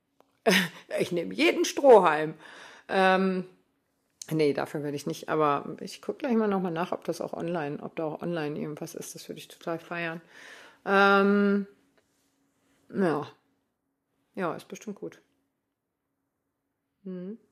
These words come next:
Lese ich mir mal grad noch weiter durch, ne, während ich hier einen Podcast aufnehme.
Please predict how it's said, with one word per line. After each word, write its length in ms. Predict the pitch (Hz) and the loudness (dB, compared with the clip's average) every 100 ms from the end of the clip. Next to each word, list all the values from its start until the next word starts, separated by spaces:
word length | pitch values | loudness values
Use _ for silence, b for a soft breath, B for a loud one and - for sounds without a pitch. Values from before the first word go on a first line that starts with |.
| _ | _
Lese 200 | 185 175 | -10 -10
ich 80 | 175 | -8
mir 80 | 180 | -8
mal 120 | 170 | -8
grad 280 | - 165 - | -4 -4 -4
noch 160 | 160 - | -10 -6
weiter 260 | 190 220 | 0 0
durch, 380 | 202 214 220 - | 2 2 0 -4
ne, 140 | 170 170 | -10 -6
während 240 | 165 165 | -8 -6
ich 140 | 160 | -8
hier 120 | - 180 | -6 -6
einen 240 | 175 170 | -6 -8
Podcast 460 | 185 180 190 190 165 | -10 -10 -10 -8 -6
aufnehme. 580 | 180 190 190 196 202 | -6 -4 -4 -4 -4